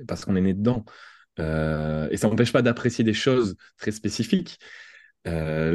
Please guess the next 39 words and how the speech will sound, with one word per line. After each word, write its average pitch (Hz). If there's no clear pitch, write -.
la 87
cuisine 98
française, 139
voilà, 104
c'est, 76
c'est 71
fantastique. -
Euh, 80
par 82
exemple, 123
c'est -
un 73
peu 82
cliché, 110
mais 110
c'est -
comme 107
ça. 143
Euh, 80
mais 107
bref, 120
c'est 107
histoire 127
de 135
recadrer 123
simplement, 117
oui, 107
si -
on 98
est, -
si -
on 104
est 104
fermé 113
d'esprit, 143
euh, 104
comment 120
en 120
sortir ? 104